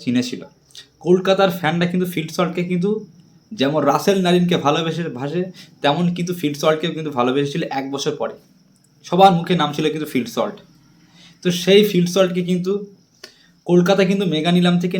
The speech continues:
নেবার অনেক ট্রাই করেছিল, but এগারো কোটি টাকার মতো বিড করেছিল, but নিতে পারেনি, টাকা ছিল না তাই। তো সেখানে কিন্তু আরসিবি কিন্তু নিয়ে নেয় কিন্তু ফিল্ড সল্ট। কিন্তু যারা ফ্যান আসে কলকাতার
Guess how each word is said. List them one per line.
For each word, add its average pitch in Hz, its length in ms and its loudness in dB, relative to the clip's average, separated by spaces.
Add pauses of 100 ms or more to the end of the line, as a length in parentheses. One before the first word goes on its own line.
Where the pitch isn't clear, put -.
নেবার 156 260 0
অনেক 180 220 -2
ট্রাই 160 240 4
করেছিল, 156 300 0 (320)
but 147 120 -6 (160)
এগারো 185 240 0
কোটি 175 200 2
টাকার 175 180 -2
মতো 175 200 -2
বিড 170 200 -4
করেছিল, 147 320 -2
but 156 160 0
নিতে 143 200 0
পারেনি, 147 220 0 (180)
টাকা 135 240 2
ছিল 120 120 -6 (100)
না 113 100 -8
তাই। - 120 -18 (100)
তো 147 140 -10
সেখানে 165 340 -2
কিন্তু 175 160 -2 (100)
আরসিবি 156 360 -6
কিন্তু 170 200 -6
নিয়ে 127 160 -2
নেয় 127 160 -4
কিন্তু 151 180 -8
ফিল্ড 113 220 -8
সল্ট। 185 160 -8 (100)
কিন্তু 208 260 0 (720)
যারা 147 140 0 (140)
ফ্যান 190 200 4
আসে 180 280 4
কলকাতার 143 360 2